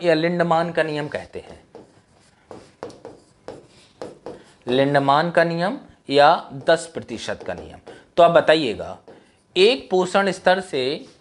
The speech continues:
लिखा है पारिस्थितिक तंत्र में ऊर्जा की मात्रा एक पोषण स्तर से अन्य में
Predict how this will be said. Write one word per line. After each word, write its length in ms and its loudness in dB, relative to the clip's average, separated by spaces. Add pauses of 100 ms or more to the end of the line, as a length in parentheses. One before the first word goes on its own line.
(140)
लिखा 320 -2
है 200 2 (140)
पारिस्थितिक 500 0
तंत्र 240 -6
में 360 -8
ऊर्जा 320 -2
की 120 -8
मात्रा 480 -2 (380)
एक 260 0
पोषण 380 0
स्तर 260 0
से 240 -2
अन्य 500 -4
में 220 -2